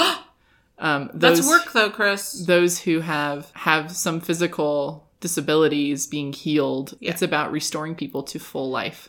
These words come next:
Speaker 1: Right.
Speaker 2: And what I compared it to is I have this niece named Charlie, and Charlie has recently started Catholic school.
Speaker 1: Oh, yes.
Speaker 2: Uh, she's going to preschool, uh, with the Our Ladies of Mercy.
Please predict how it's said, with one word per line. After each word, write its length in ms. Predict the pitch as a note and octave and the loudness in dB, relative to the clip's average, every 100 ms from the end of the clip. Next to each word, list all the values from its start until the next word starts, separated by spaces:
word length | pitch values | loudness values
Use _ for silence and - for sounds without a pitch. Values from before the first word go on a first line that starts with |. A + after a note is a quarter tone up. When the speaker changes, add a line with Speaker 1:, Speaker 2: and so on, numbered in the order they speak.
| - | -20
Speaker 1:
Right. 100 | - _ - | -20 _ -4
Speaker 2:
And 580 | E3+ E3+ E3+ E3+ - - _ _ | 0 2 2 -2 -4 -8 _ _
what 360 | - F3 F3+ | -14 0 4
I 60 | E3 | 4
compared 320 | F3+ F3+ E3 | 2 2 2
it 100 | D#3 | 2
to 180 | - D3 | -2 -2
is 140 | D3 | -2
I 80 | - | 0
have 160 | D3+ C#3+ | 0 0
this 200 | C#3 - | -6 -6
niece 280 | C#3+ D3 F3 | -6 -8 -8
named 160 | C#3 | -8
Charlie, 440 | - D3+ C#3 D#3 E3+ - | -6 -4 -4 -6 -10 -6
and 320 | D#3+ D#3 D3+ | -2 -2 -2
Charlie 360 | F3 F3 F3 | 2 4 4
has 180 | E3+ E3 | 2 0
recently 320 | G3 G#3 - | 0 0 -2
started 300 | E3+ D#3+ D3+ | -2 -2 -2
Catholic 320 | - D3+ F#3 - | -4 -2 -2 -2
school. 520 | - D3+ D#3 E3 _ - - | -2 0 0 -2 _ -20 -6
Speaker 1:
Oh, 60 | |
yes. 320 | G#3 F#3+ F#3 - | -2 -2 -2 -4
Speaker 2:
Uh, 180 | C#3 D3 | -4 -2
she's 300 | - D#3 - | -4 -4 -2
going 220 | D3+ D3 | -4 -4
to 40 | |
preschool, 680 | D3+ D#3 D3+ D#3 C#3+ D3 D3 - _ _ | -2 -2 -2 -2 -2 -2 -6 -16 _ _
uh, 180 | - C#3 | -4 -2
with 200 | C#3+ D3 D#3 | -2 -2 -2
the 400 | D3 D3 D3 D3+ _ _ _ _ - - | 0 2 0 -4 _ _ _ _ -20 -6
Our 100 | E3 | 0
Ladies 320 | E3 E3+ D3 D3 | 2 2 0 -4
of 120 | - | -6
Mercy. 420 | C#3+ D3+ C#3+ - | -6 -4 -6 -8